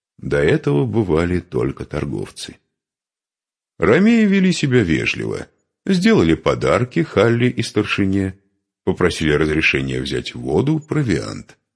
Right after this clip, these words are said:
Пытались купить рабов, у них половину гребцов выкосила какая-то болезнь. Но рабов на продажу в городке не было. Полон сюда не везли,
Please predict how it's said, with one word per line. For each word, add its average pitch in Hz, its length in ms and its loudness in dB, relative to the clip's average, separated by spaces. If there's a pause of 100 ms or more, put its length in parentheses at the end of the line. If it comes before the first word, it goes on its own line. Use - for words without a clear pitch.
(320)
Пытались 95 460 2
купить 85 380 -2
рабов, 123 500 0 (380)
у 135 100 2
них 117 240 2
половину 90 420 2
гребцов 85 540 -2
выкосила 85 560 -2
какая-то 80 480 -2
болезнь. 90 560 -4 (640)
Но 127 220 4
рабов 160 420 2
на 90 100 2
продажу 107 540 2
в 80 80 -4
городке 73 480 -2
не 60 200 -6
было. 50 340 -12 (760)
Полон 180 380 2
сюда 165 260 0
не 165 140 0
везли, 160 580 0